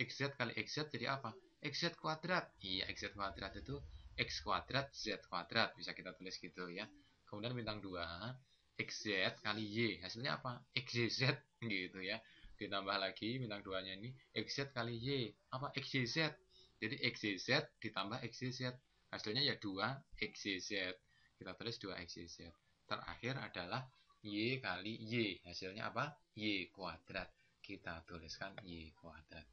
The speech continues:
Selesai. Belajar matematika begitu asik,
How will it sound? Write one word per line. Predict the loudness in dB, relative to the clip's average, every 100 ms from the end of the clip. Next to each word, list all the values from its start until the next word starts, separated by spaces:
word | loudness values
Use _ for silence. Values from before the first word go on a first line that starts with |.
| -12
Selesai. | -6 -6 -6 -4 -2 -4 -10 -18 _ -20 -20 -20 _ -10
Belajar | -6 -4 -4
matematika | -4 -4 -4 -4 0 0 0 -6 _ _
begitu | -6 -2 -2
asik, | 0 0 2 -4